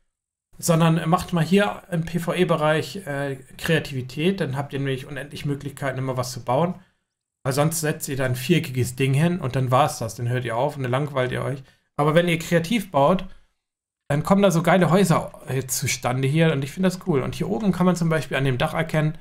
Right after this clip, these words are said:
wie das so aussieht, wenn du ein Metalldach hast jetzt, ne? Oder halt, wenn du jetzt hier d-, ganz normale, hier links diese, ja, Dachziegel oder was es da ist, ne? Dachpfannen oder wie man, nennt man die Dinger da, ja, benutzt.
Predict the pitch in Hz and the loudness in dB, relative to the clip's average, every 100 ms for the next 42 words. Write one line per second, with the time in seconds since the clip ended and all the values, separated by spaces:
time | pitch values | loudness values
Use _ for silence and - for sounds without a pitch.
0 | - _ _ 160 170 165 - 214 202 135 | -16 _ _ 0 2 2 2 2 2 0
1 | 120 131 139 131 127 123 123 127 - 135 | 0 0 0 -2 -6 -6 -4 -4 0 2
2 | 175 226 - _ _ _ - - _ _ | 2 0 -6 _ _ _ -20 -20 _ _
3 | _ 165 - 180 180 - 226 240 - - | _ -2 0 0 0 -4 -8 -8 -16 -18
4 | _ _ _ - 123 196 196 - _ _ | _ _ _ -4 0 0 0 -12 _ _
5 | 143 170 185 185 185 185 185 - 175 170 | 2 4 4 4 4 4 2 0 0 0
6 | 160 156 - 160 156 151 151 151 135 - | -2 -2 0 2 4 4 2 0 -8 -10
7 | - - 143 139 151 - 143 127 131 127 | -14 -6 -2 0 0 -2 -4 0 2 2
8 | 123 127 _ _ _ _ _ _ _ - | -2 -6 _ _ _ _ _ _ _ -6
9 | 117 117 127 - - 139 127 127 123 123 | -4 -2 -2 -2 0 0 2 0 0 -2
10 | - 120 117 - 120 131 131 127 - 143 | -4 -6 -6 -4 -4 -2 -2 -6 -2 0
11 | 139 127 127 123 127 127 131 127 123 120 | 0 0 0 0 0 0 -2 -2 -4 -4
12 | 120 117 117 117 - _ _ _ _ _ | -4 -4 -4 -8 -12 _ _ _ _ _
13 | _ _ _ _ _ 117 156 160 127 127 | _ _ _ _ _ -4 -4 -2 -4 -4
14 | 127 - - | -6 -14 -16